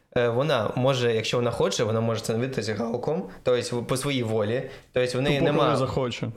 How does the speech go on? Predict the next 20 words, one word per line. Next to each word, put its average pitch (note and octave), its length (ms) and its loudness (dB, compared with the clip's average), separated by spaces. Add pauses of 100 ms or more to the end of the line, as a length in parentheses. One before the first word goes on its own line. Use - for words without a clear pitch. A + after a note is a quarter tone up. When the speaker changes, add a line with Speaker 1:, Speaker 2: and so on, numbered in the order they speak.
Speaker 1:
цих B2+ 200 -2
проблем. A#2 340 0
Так, C3 200 0
коли C3 200 0
захоче, C#3 460 0
вона A#2+ 140 0
може B2 180 0
стати A#2+ 260 -2
Галком, D3+ 460 0
може C#3+ 200 0
стати B2+ 540 -2
звичайною C3+ 520 -2
жінкою. A2+ 320 -2
Speaker 2:
Ну, G2 60 0
це G#3+ 120 -2
Мері F#3+ 240 0
Сью B2+ 220 -4
якась, A#2+ 440 -4
ну, C3 160 -2 (400)
тупо. B2 300 -6